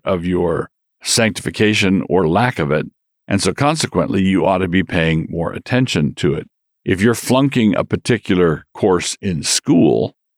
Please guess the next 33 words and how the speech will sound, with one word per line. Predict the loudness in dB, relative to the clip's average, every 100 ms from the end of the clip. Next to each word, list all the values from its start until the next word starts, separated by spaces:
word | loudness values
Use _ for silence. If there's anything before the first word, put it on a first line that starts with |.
| _ -4
that | 0 0 0
is | 0 0 0
the | -2
course | 0 0 0 -4
that | 0
you | 2
should | 2 2 0
be | -2
paying | 0 0 0 0
the | -2
most | -4 -4 -6
attention | -6 0 2 2 -2
to. | -2 -6 -6 _ _ _ _ -4
You | 0 2
should | 0 -2
be | -2 -2
cracking | -4 -4 0 2
open | 2 0
the | 2
books | 2 0 -4
for | -2
that | 0 0 -2
course | -2 -2 -2 -6 -10 _ _ _
far | 0 4
more | 4 2
frequently | 2 0 -2 -4 -4
than | -2 0 2
the, | 2 2 2 0
uh, | 0 -2
the | 0 0 2
other | 2 2
ones | 0 -2 -4
that | -8